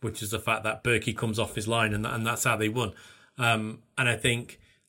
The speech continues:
that's the difference between coaching sometimes. I think Lucien Favre is a great tactician. I don't think he's a top-level man manager.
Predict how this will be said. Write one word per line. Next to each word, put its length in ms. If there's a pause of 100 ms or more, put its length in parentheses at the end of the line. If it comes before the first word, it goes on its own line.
(120)
that's 220
the 60
difference 420
between 340
coaching 360
sometimes. 640
I 120
think 260
Lucien 300
Favre 220
is 100
a 60
great 260
tactician. 580 (440)
I 140
don't 320
think 220
he's 220
a 60
top-level 640
man 320
manager. 500